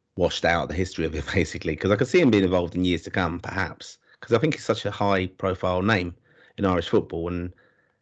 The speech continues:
you know, and, uh, Ray Houghton's been around for years as well, on the back of eighty-eight. Paul McGrath, I know they looked after him as an ambassador thing, but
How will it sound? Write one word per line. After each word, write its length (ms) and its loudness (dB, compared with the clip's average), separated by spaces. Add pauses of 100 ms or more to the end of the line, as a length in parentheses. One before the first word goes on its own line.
you 80 4
know, 100 8
and, 100 6
uh, 160 0
Ray 480 2
Houghton's 420 2
been 120 0
around 180 0
for 80 -2
years 320 0
as 120 -4
well, 400 2
on 120 -8
the 80 -4
back 260 -4
of 60 -10
eighty-eight. 760 -2
Paul 200 0
McGrath, 420 2
I 20 0
know 180 -2
they 140 0
looked 220 -4
after 240 -4
him 140 0
as 120 -2
an 100 -2
ambassador 440 -2
thing, 200 -6
but 240 -4